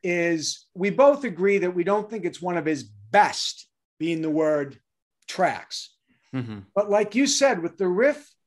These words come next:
Speaker 1: being sort of doubling in as that chorus, that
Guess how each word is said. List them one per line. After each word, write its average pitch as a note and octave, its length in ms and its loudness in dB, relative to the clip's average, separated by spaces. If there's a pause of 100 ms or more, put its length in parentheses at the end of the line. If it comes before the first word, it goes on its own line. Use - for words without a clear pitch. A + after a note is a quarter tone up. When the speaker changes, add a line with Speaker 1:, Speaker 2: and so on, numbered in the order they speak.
Speaker 1:
being G3 460 -2
sort B3 400 -2
of F#3 260 -6
doubling A3 460 0
in A3 140 0
as F3+ 160 -4
that E3 260 -2
chorus, E3+ 720 0 (340)
that E3+ 340 -2